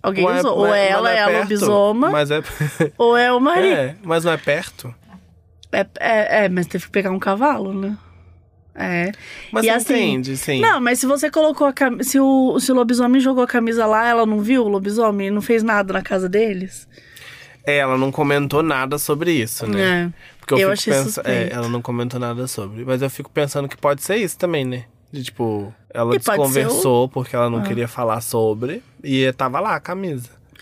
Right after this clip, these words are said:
Speaker 1: E sabe o que pode ser também?
Speaker 2: Mas o marido voltou antes, né? O quê?
Speaker 1: O marido que não voltou.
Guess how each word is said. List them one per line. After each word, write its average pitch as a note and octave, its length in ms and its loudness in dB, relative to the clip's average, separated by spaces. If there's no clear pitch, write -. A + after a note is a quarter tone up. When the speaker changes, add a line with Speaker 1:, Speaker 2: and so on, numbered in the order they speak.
Speaker 1:
E A3 120 -2
sabe A#3+ 240 0
o - 20 -2
que G#3+ 140 -2
pode F#3 240 -2
ser F#3+ 100 -8
também? G3+ 240 -4
Speaker 2:
Mas - 60 0
o A2+ 60 -4
marido A2 300 -8
voltou A2 400 -10
antes, A2+ 240 -12
né? - 80 -20
O B2 60 -12
quê? A2+ 220 -12
Speaker 1:
O A3 120 -8
marido G3 480 -6
que - 160 -10
não A3 180 -4
voltou. C#4+ 480 -10